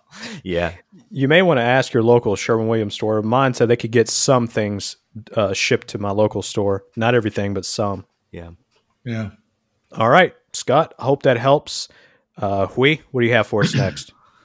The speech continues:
Speaker 1: All right, so this question is from Dave, and he writes, "I am using a three quar-, a three eighths inch diameter upcut spiral bit with a half inch diameter shank from Whiteside to make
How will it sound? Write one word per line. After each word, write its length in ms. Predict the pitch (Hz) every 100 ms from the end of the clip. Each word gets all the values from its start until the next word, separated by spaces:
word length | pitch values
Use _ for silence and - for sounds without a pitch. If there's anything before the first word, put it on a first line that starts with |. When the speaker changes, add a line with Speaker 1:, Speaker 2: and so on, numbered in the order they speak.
| _ _ _ -
Speaker 1:
All 100 | 196
right, 220 | 165 110
so 120 | 135
this 160 | 127 165
question 340 | - 151 - 143
is 100 | -
from 200 | 147 127
Dave, 340 | 101 95 98
and 120 | 101
he 120 | 101 117
writes, 500 | 110 107 101 - -
"I 140 | 107 120
am 160 | 110
using 340 | 110 139 156 123
a 60 |
three 480 | - - 135 175 196
quar-, 400 | 190 - 165 -
a 100 | 110
three 320 | - - 185
eighths 320 | 151 139 - -
inch 380 | 117 117 -
diameter 560 | 117 110 107 107 107 -
upcut 380 | 110 - - -
spiral 400 | - 107 101 98
bit 280 | 87 92 - -
with 220 | 95 -
a 180 | 90 87
half 460 | - - 135 131 117
inch 220 | 110 -
diameter 440 | 101 98 98 98
shank 440 | 92 - 92 90 -
from 180 | 98 95
Whiteside 600 | 95 87 - 90 87 -
to 100 | 92
make 400 | 92 92 -